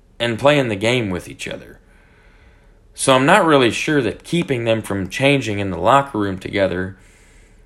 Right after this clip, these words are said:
was going to help prevent any additional exposures. So I don't really know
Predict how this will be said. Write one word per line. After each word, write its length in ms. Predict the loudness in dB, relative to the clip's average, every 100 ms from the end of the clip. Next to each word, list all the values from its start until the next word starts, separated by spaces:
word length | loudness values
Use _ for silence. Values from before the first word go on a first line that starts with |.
| _ -10
was 140 | -4
going 260 | 4 4 4
to 80 | 2
help 240 | 0 -2
prevent 360 | -2 2 2 0
any 260 | -4 -2 0
additional 600 | 0 -2 -2 -6 -8 -10 _ _ _ -14
exposures. 920 | -12 -8 0 2 2 0 -4 -6 -16 -20 _ _ _ -20 -20 -20 _ _ _ _ -20 _ -20 _ _ -10
So 200 | 2 6
I 60 |
don't 280 | 6 4 0
really 240 | 2 2 4
know 540 | 2 4 4 2